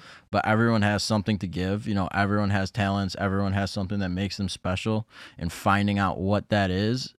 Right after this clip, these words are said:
is what life is all about, so that you can impact the people around you, so that you can bring them up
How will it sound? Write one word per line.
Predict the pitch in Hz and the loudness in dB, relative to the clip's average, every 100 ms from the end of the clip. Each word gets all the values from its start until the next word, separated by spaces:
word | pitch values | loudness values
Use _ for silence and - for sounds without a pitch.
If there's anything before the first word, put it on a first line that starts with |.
| - | -4
is | 101 98 | -2 0
what | 101 | 0
life | 98 98 | 0 0
is | 101 98 | 0 0
all | 95 | -2
about, | 87 92 98 - | 0 0 0 -2
so | - 98 | -4 -2
that | |
you | 90 101 | -2 -2
can | 104 98 | -2 -2
impact | 98 98 92 | -2 -2 -2
the | 90 | -4
people | 95 95 90 | -6 -4 -2
around | 87 92 90 92 | -2 0 0 -2
you, | 87 85 | -2 -4
so | 90 | -4
that | 87 | -2
you | 92 | -2
can | 107 90 | -2 -2
bring | 92 87 | -2 -2
them | 92 90 | 0 0
up | 90 | -2